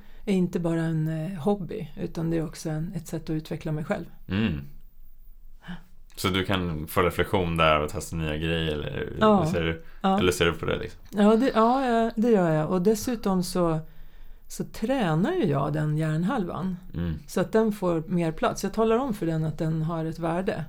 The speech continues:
Speaker 2: Mm.
Speaker 1: För jag har ganska många år talat om för den att den var underordnad den andra.
Speaker 2: Mm.
Speaker 1: I, eftersom jag har suttit i affärspositioner eller roller som har varit väldigt affärsmässiga. Och då,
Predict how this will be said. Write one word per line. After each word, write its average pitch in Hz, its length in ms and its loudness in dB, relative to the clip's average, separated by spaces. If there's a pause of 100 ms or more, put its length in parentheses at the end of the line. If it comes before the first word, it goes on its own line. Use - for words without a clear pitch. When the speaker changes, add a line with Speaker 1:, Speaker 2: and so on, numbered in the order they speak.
Speaker 2:
Mm. 175 320 0
Speaker 1:
För - 140 -4
jag 190 80 2
har 208 140 4
ganska 175 320 0
många 165 300 0
år 160 160 2
talat 165 260 -2
om 160 100 -2
för 165 120 -6
den 160 160 -2
att 156 140 -6
den 156 220 -2
var 147 280 -4
underordnad 165 840 -2 (460)
den 165 160 -2
andra. 160 420 -2 (320)
Speaker 2:
Mm. - 260 -2 (100)
Speaker 1:
I, - 260 -2
eftersom 165 400 -4
jag 165 60 -2
har 151 60 -6
suttit - 300 -8
i 180 100 0
affärspositioner 165 1200 -4
eller 160 380 -2
roller 180 480 4
som 160 180 -2
har 156 80 2
varit 156 300 -2
väldigt 170 360 -2
affärsmässiga. 170 720 -4
Och 170 60 -4
då, 269 260 0